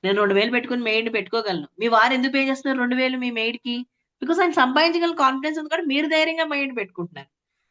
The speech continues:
అది ఏ మీ, మీ వారికి మీకు వేడి నీళ్ళకి చన్నీళ్ళు సాయం అవ్వాలని లేదా? So ఉంటుంది కదా. ఇక్కడ మెయిన్ అన్నిటికన్నా ముందు సెల్ఫ్ రెస్పెక్ట్ అండి.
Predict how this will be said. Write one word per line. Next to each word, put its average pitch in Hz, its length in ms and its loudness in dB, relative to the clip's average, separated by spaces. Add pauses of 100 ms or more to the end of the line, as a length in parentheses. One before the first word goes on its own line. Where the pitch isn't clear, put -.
(140)
అది 240 200 4
ఏ 285 280 4
మీ, 254 340 2
మీ 233 300 -2
వారికి 269 360 2
మీకు 269 280 -4
వేడి 226 280 0
నీళ్ళకి 269 240 -4
చన్నీళ్ళు 247 380 -4
సాయం 233 280 -2
అవ్వాలని 220 420 -2
లేదా? 190 320 -4 (800)
So 190 60 -2
ఉంటుంది 190 360 0
కదా. 202 260 -2 (360)
ఇక్కడ 226 320 -2
మెయిన్ 277 300 0
అన్నిటికన్నా 262 480 -4
ముందు 233 280 -6
సెల్ఫ్ 233 380 -2
రెస్పెక్ట్ 202 420 -8
అండి. - 160 -20